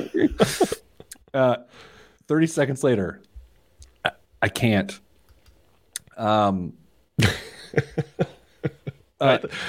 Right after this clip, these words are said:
Speaker 2: I
Speaker 1: wait,
Speaker 2: think I
Speaker 1: six-,
Speaker 2: know who the
Speaker 1: sixteen minutes later, "We're never doing this again." Uh, <laughs> eleven minutes later,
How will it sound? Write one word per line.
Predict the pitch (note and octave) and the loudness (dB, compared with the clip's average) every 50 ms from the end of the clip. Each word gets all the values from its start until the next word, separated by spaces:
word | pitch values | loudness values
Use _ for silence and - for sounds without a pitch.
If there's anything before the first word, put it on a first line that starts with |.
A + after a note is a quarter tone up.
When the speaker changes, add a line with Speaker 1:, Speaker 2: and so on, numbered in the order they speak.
| - - - - | -8 -10 -8 -2
Speaker 2:
I | - D#3+ | 2 4
Speaker 1:
wait, | D#3+ D#3 D#3 | 4 4 2
Speaker 2:
think | A3 B3+ - | 0 0 2
I | E3 | 0
Speaker 1:
six-, | D#3 D#3 | 0 2
Speaker 2:
know | D#3+ E3 E3 D#3+ D#3 | 2 2 4 4 2
who | C3+ - | 0 -2
the | - | -2
Speaker 1:
sixteen | - A3+ A#3 D#3 D3 C#3+ G3+ G#3 G3 G3 | 2 2 2 4 2 2 0 2 4 4
minutes | F#3+ F#3+ F3 F#3 - | 4 2 2 2 2
later, | D3+ D3 C3 G#2 E2+ - - - - - - _ _ _ - | 2 2 2 0 -4 -8 -12 -20 -20 -20 -20 _ _ _ -4
"We're | - A#2+ B2+ B2 | 2 4 4 4
never | A#2 A2 G#2+ G#2+ G#2 G#2+ F#2 G2 F#2+ | 4 2 2 4 2 4 4 2 2
doing | F2 F#2+ F2+ F2 E2 | 2 2 0 0 0
this | E2+ F2 E2+ - - | -2 -2 -2 0 -2
again." | F2+ - - - - - - - - _ _ _ _ _ _ _ _ - | 0 0 0 -2 -4 -4 -8 -14 -18 _ _ _ _ _ _ _ _ -2
Uh, | A2+ G#2+ G#2+ G#2+ G2+ G2+ F#2 - - - _ _ _ _ _ _ _ _ _ _ _ _ _ _ _ _ _ _ _ _ _ _ - | 0 2 2 4 4 2 0 -2 -4 -12 _ _ _ _ _ _ _ _ _ _ _ _ _ _ _ _ _ _ _ _ _ _ 2
<laughs> | - - - - - _ - | 2 2 2 -2 -10 _ -2
eleven | D#3+ F3 G3+ A3 A3 G3+ G#3+ A#3 | 2 4 6 6 6 4 2 0
minutes | G#3+ F3 F3+ E3+ - F3+ | 0 0 0 0 2 4
later, | F3 E3 C3 G2 - - | 4 4 4 2 0 -4